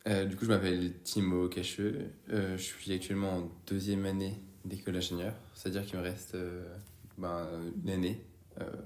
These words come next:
à l'ensmu. Euh, donc, euh, enfin, globalement, mes stages que j'ai pu faire, je viens de licence, donc j'ai pu faire un stage de troisième année de licence, où j'ai eu l'occasion de travailler à Corteva, à, à Cernay,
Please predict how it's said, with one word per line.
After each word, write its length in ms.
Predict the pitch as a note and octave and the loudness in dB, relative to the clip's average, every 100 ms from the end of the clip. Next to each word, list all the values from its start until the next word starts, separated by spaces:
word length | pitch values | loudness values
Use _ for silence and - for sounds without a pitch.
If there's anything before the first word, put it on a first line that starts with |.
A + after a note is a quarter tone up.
| - - - | -14 -16 -4
à 80 | F2+ | -2
l'ensmu. 400 | F2 F#2+ - G#2+ - - - - - - - - - - - - | 0 -2 -4 -4 -6 -18 -20 -20 -20 -20 -20 -18 -18 -20 -14 -4
Euh, 760 | G2 F#2+ F#2+ F#2 G2 F#2 F#2+ - - | 0 2 2 4 4 2 0 -2 2
donc, 200 | G#2+ G#2+ | 2 4
euh, 80 | G2+ F#2 - - - | 0 0 -6 -16 -16
enfin, 220 | - F2+ | -6 -4
globalement, 380 | F2 F2+ F#2+ F#2+ | 0 0 2 2
mes 120 | F#2+ | 0
stages 480 | - - G#2 G#2+ G#2 | -2 0 2 2 0
que 60 | |
j'ai 80 | - | -6
pu 140 | - G#2 | -6 -4
faire, 340 | - A2 - - | 0 -2 -2 -6
je 80 | - | 0
viens 140 | F#2 | 2
de 60 | F#2+ | 4
licence, 580 | G2 - C#3 - - G2+ | 4 2 0 0 -4 -4
donc 160 | F#2+ | -4
j'ai 140 | F#2+ F2+ | -2 -4
pu 100 | - | -4
faire 180 | G2 F2 | -2 -2
un 40 | |
stage 300 | - G2 F#2 | 0 -2 0
de 180 | F2+ E2 | 0 0
troisième 400 | - - F2 E2+ | -2 -4 -2 -2
année 140 | E2 | -2
de 80 | D#2 | -4
licence, 520 | D#2 - - - - _ _ - - - - | -4 -6 -8 -12 -16 _ _ -20 -20 -20 -6
où 460 | - G2 G2 G2 F#2+ | 0 2 2 0 -2
j'ai 80 | G2 | 0
eu 60 | F#2+ | 0
l'occasion 340 | F#2 G2+ F#2+ | 2 0 0
de 60 | F2+ | -2
travailler 560 | - F2+ F2 F2+ F#2 | -4 -2 0 2 0
à 80 | D2+ C#2+ - - | -2 -6 -12 -12
Corteva, 640 | A2 - F#2+ F2+ E2+ E2+ - - | -12 -8 -8 -4 -4 -6 -10 -12
à, 180 | F#2 D2+ D2 D2+ G#2 - - _ - - | -8 -8 -8 -12 -14 -20 -20 _ -20 -10
à 180 | E2+ - | -10 -8
Cernay, 380 | - E2 D#2 | -8 -6 -6